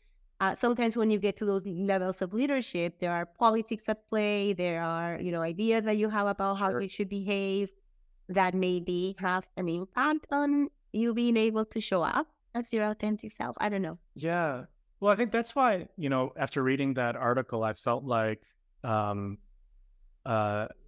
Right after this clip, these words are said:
Speaker 2: executives and organizations who take the time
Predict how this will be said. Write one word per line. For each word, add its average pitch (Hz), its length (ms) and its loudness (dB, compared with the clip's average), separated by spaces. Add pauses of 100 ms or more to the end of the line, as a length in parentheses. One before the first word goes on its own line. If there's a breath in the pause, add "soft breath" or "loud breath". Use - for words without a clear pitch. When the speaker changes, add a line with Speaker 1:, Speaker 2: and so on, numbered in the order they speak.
(380)
Speaker 2:
executives 127 720 4
and 120 100 0
organizations 113 1120 -2
who 110 680 -6
take 143 260 0
the 131 100 2
time 117 520 0